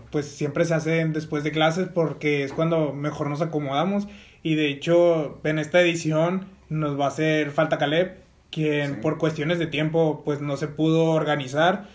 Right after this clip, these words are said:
Speaker 1: lo cual, pues, ya en otra ocasión él vendrá y esperemos que, pues, no suela suceder tan seguido porque se supone que esta idea, pues, es de los tres como para, como para dejarlo así.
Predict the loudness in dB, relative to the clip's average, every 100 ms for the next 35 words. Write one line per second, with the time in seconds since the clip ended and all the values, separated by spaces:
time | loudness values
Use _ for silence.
0 | -20 -4 -2 0 0 0 0 0 2 2
1 | 0 -4 -8 -2 2 2 0 0 2 2
2 | 0 2 4 4 0 -4 2 2 4 4
3 | 4 4 4 2 0 -2 -2 4 4 4
4 | 0 2 4 6 6 6 2 -2 -10 -20
5 | -2 2 2 2 2 4 4 2 2 0
6 | -4 -12 -4 -2 2 2 2 2 2 4
7 | 2 4 4 4 0 0 0 -2 0 -4
8 | -2 -4 2 2 4 4 6 8 8 6
9 | 2 2 2 4 4 4 2 2 2 2
10 | 0 4 4 6 2 -2 -12 -20 -10 -4
11 | -2 2 2 2 -2 -2 -2 0 2 2
12 | 2 -8